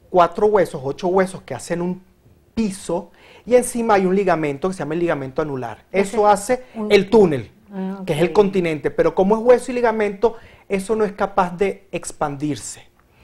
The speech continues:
Speaker 1: Como hablamos en la parte anterior, tienes la tenosinovitis, que es esa, esa inflamación de los tendones, eh, de la vaina tendinosa.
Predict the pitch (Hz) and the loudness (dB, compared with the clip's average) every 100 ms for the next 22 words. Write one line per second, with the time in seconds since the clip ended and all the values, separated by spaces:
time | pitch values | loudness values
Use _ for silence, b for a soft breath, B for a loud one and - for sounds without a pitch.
0 | B B B B B B - - _ _ | B B B B B B -20 -20 _ _
1 | _ _ _ _ _ _ - 185 180 175 | _ _ _ _ _ _ 2 4 6 6
2 | 175 220 240 - 190 190 214 202 202 202 | 4 2 0 0 -2 -2 -4 0 0 2
3 | 175 175 185 170 185 214 208 190 185 170 | 0 0 -2 -2 0 -2 -2 -2 -2 -4
4 | - 175 175 196 190 170 - 147 135 180 | -6 -4 -2 -4 -6 -12 -10 -10 -6 -6
5 | - b b b 156 - 214 196 202 196 | -6 b b b -6 -2 -4 2 2 2
6 | 151 - - 220 226 208 135 135 143 151 | -2 -6 -4 0 0 -2 -4 0 2 2
7 | 185 - - _ _ 156 151 147 170 196 | 0 -2 -10 _ _ -2 0 2 2 2
8 | 208 - _ - 160 143 127 127 156 143 | -6 -14 _ -2 0 0 -4 -4 -2 0
9 | 143 185 196 190 190 190 190 196 175 - | 2 2 2 0 -2 -2 -2 -2 -2 -4
10 | 165 | -8